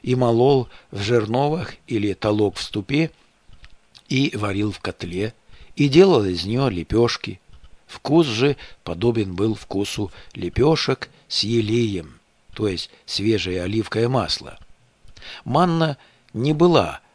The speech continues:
однообразной пищей. Она имела в себе все витамины и минералы.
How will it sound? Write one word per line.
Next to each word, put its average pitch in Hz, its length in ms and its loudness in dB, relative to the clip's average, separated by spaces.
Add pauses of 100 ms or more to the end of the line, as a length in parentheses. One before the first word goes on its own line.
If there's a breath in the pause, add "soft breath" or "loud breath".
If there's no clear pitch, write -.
(120)
однообразной 101 800 -2
пищей. 127 600 -6 (380)
Она 147 380 4
имела 175 420 2
в - 60 -2
себе 110 380 0 (200 loud breath)
все - 260 0
витамины 131 800 -2
и 127 120 -4
минералы. 98 680 -4